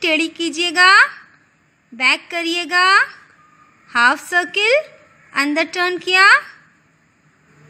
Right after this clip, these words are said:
फिर स्मॉल एक और स-, एक और सर्किल। ओके, बन गया हमारा B। ऐसे ही complete करना है आपको ये line।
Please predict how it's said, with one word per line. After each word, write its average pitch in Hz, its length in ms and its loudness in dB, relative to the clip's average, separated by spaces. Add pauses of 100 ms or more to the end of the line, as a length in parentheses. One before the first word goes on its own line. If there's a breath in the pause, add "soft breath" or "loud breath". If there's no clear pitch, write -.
(360)
फिर 480 140 2
स्मॉल 320 420 0 (420)
एक 285 160 -8
और 320 100 0
स-, - 220 -14 (720)
एक 294 160 -4
और 330 80 2
सर्किल। 202 480 -8 (240)
ओके, 415 280 0 (540)
बन 233 200 -10
गया 311 120 -2
हमारा 285 280 -2
B। 185 240 -12 (140)
ऐसे 262 240 -2
ही 339 60 -12
complete 349 300 -6
करना 349 260 -6
है 370 160 -2
आपको 349 260 -2
ये 381 60 -6
line। 370 260 -4